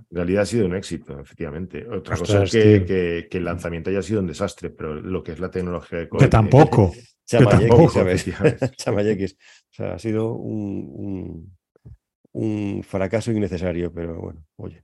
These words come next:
Speaker 1: No,
Speaker 3: de todo
Speaker 1: no,
Speaker 3: se
Speaker 1: no,
Speaker 3: aprende,
Speaker 1: no.
Speaker 3: efectivamente.
Speaker 1: Yo que, hay que decir que esta empresa, vamos a poner las cosas en perspectiva, SpaceX nació cuando, hace diez años, una cosa así, eh, ha sido, se ha convertido en, en la única empresa que realmente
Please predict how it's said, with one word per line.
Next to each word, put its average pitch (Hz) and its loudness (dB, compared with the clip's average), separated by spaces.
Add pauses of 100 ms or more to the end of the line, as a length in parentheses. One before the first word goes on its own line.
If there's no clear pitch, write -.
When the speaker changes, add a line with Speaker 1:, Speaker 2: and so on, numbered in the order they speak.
(100)
Speaker 1:
No, 95 2
Speaker 3:
de 90 2
todo 90 -2
Speaker 1:
no, 92 -4
Speaker 3:
se - -8
Speaker 1:
no, 76 -8
Speaker 3:
aprende, 87 -4
Speaker 1:
no. - -10
Speaker 3:
efectivamente. 85 -4
Speaker 1:
Yo 117 6
que, 113 -8
hay 110 -2
que 117 2
decir 98 -6
que - -12
esta - -6
empresa, 95 -2
vamos 90 -6
a 98 -6
poner 92 -4
las 82 -8
cosas 80 -14
en 90 -8
perspectiva, 78 -12
SpaceX - -12 (140)
nació 92 -4
cuando, 73 -10
hace 76 -14
diez 80 -14
años, 73 -12
una 73 -14
cosa 73 -18
así, 98 -12 (140)
eh, - -14
ha 90 -10
sido, - -10
se - -12
ha 85 -10
convertido 92 -6
en, 82 -10
en 82 -12
la 85 -8
única 95 -6
empresa 90 -6
que - -14
realmente 85 -6